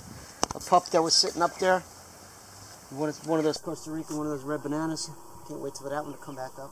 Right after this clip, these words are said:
Did a lot of, uh, pruning and cleaning this weekend. Everything's in full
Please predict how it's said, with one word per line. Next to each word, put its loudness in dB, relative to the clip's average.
Did -14
a -14
lot -8
of, -14
uh, -12
pruning -8
and -10
cleaning -8
this -12
weekend. -10
Everything's -4
in -6
full -2